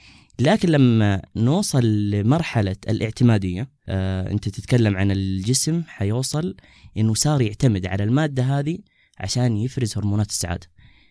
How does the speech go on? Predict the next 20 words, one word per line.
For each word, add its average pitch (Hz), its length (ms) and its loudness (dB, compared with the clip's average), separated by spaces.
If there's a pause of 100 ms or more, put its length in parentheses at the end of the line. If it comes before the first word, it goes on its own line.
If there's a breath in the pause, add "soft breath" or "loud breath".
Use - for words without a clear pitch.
(420 soft breath)
زي 156 260 6
ال-، 139 260 4
المفتاح، 123 720 0 (520)
فما 120 240 4
يمديك 147 200 2
تدخل 160 300 -2
المكان 156 260 2
هذا 170 160 0
إلا 147 120 4
بالمفتاح 107 520 0
هذا. - 140 -10 (600 soft breath)
فحيصير 113 1400 2
عندك، 143 500 2 (160)
آه، 98 160 0
شعور 131 560 0
إنه 101 260 2 (100)
جسمك 143 400 2
يعتمد 135 420 2 (140)
اعتماد 110 520 -2
كامل 165 520 -2